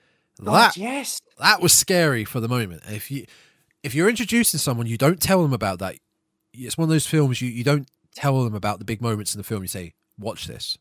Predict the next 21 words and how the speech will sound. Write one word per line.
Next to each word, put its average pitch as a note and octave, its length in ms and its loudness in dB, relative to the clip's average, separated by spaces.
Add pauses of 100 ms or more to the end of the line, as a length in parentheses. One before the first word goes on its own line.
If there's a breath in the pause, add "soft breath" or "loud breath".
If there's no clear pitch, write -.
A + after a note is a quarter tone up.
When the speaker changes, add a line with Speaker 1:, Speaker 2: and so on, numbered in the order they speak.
(120)
Speaker 1:
Yeah. C3 520 0 (260)
Speaker 2:
And G#2+ 160 -6
then A#2 60 -4
Speaker 1:
That's, F3+ 240 2
Speaker 2:
you A2+ 40 4
wait B2+ 160 2
for - 120 -2
their A2 180 2
Speaker 1:
ah. B2 100 2
Speaker 2:
impact. A#2 600 -2 (1300)
Signs E4 440 2
isn't C4 240 0
a F3+ 60 -8
scary A3 680 4
film E3 320 4
all D3+ 120 2
the C#3+ 60 4
way C3+ 120 4
through, B2+ 380 0
but G#2+ 220 -2
it, G#2 220 -10